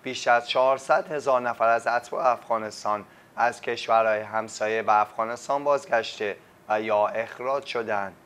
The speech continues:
سازمان ملل در حالی از افزایش آوارگان داخلی در افغانستان خبر می‌دهد که وزارت مهاجرین این کشور سال گذشته شمار آوارگان داخلی را بیش از سه میلیون و هفتصد و هفتاد و هشت هزار نفر اعلام کرده بود.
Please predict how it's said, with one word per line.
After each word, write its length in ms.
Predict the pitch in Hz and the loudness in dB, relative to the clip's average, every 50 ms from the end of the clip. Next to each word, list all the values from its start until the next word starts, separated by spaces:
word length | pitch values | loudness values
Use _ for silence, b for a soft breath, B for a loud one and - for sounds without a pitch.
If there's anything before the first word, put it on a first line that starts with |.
| - - _ _ | -20 -20 _ _
سازمان 480 | - - 123 123 123 107 120 117 117 117 | -2 2 4 4 4 4 2 0 0 2
ملل 380 | 113 113 107 110 110 117 123 | 0 2 6 8 8 8 8
در 200 | 123 127 127 127 | 8 6 8 6
حالی 280 | 127 127 147 156 160 160 | 6 4 0 0 2 2
از 160 | 156 147 120 | 2 2 4
افزایش 460 | 135 123 120 107 127 120 117 113 - | 4 2 4 2 0 -2 0 2 4
آوارگان 600 | 117 117 113 120 120 120 127 127 139 147 156 156 | 6 6 8 6 6 4 4 4 2 2 2 2
داخلی 420 | 147 139 135 123 - 117 110 113 113 | 2 4 4 4 4 0 0 2 6
در 160 | 113 110 110 | 6 8 8
افغانستان 560 | 110 107 - - 110 110 110 - - 110 107 | 6 4 2 0 -2 -2 -2 -2 0 0 0
خبر 320 | - - 107 104 110 107 107 | 2 2 2 4 4 4 2
می‌دهد 520 | 113 117 113 113 117 117 117 120 123 120 - B B B B B B | 2 0 4 4 4 6 6 4 4 2 -2 B B B B B B
که 100 | - 123 | -6 -4
وزارت 540 | 120 127 131 127 - 139 131 139 151 156 - | 0 0 0 2 4 4 6 6 6 4 0
مهاجرین 760 | 269 240 220 - 143 139 139 135 131 131 117 113 113 113 113 | -6 -10 -6 -4 -2 -2 0 0 0 -2 -2 -2 -4 -6 -6
این 160 | 113 113 110 | -6 -6 -8
کشور 580 | 107 - 107 107 104 - 107 101 104 113 117 110 B B B B | -6 -4 -4 -4 -4 0 4 6 6 6 6 2 B B B B
سال 380 | B - - 135 120 117 113 113 | B -6 0 2 2 2 2 0
گذشته 540 | 104 117 113 95 110 110 110 107 - - 208 | -2 -4 -2 2 2 2 2 2 -4 -12 -12
شمار 460 | - - - 131 127 131 139 151 160 | -8 -8 -4 -4 -2 2 2 2 2
آوارگان 640 | - 151 147 139 139 131 131 123 113 120 117 117 117 | 2 2 2 2 2 2 2 0 0 0 0 0 0
داخلی 540 | 110 107 113 110 110 - 117 110 104 104 101 | 0 2 2 2 2 0 -4 -6 -4 -4 0
را 300 | 98 107 113 117 120 117 B B B B B B | 4 6 6 6 6 4 B B B B B B
بیش 260 | - 123 123 117 - 120 | -10 -8 -6 -2 2 4
از 160 | 113 113 113 | 4 4 4
سه 220 | - - - 120 | 0 -6 -4 -4
میلیون 440 | 117 120 120 117 110 107 117 117 117 | -4 -4 -4 -6 -6 -8 -8 -4 -4
و 40 | 113 | -4
هفتصد 480 | 110 113 113 113 - - - 117 107 | 0 0 0 0 0 0 0 2 2
و 80 | 110 110 | 2 2
هفتاد 420 | 110 113 110 - - - 113 113 | 2 0 -2 -2 -2 -2 -2 0
و 60 | 117 117 | 0 0
هشت 340 | 117 135 143 139 - - | 0 0 -2 -2 -2 -4
هزار 300 | 135 127 117 120 113 110 | -4 -4 0 0 0 0
نفر 400 | 107 107 107 - - 104 107 104 | 0 -2 -4 0 2 2 2 2
اعلام 400 | 104 107 110 110 110 120 131 139 | 2 -2 -2 2 2 2 2 2
کرده 360 | 135 143 131 123 117 110 110 104 | 2 2 4 4 4 4 0 -4
بود. 220 | 98 101 95 87 | -4 -6 -10 -12